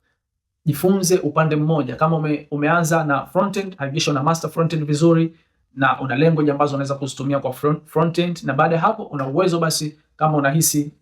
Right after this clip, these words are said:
unahitaji kujaribu backend, unaweza kufanya hivyo. Cha muhimu ni kuweza kuanza.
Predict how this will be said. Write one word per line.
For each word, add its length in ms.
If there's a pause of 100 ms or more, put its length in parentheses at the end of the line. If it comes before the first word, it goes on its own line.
unahitaji 300
kujaribu 480
backend, 380
unaweza 220
kufanya 260
hivyo. 300 (880)
Cha 120
muhimu 300
ni 60
kuweza 280
kuanza. 500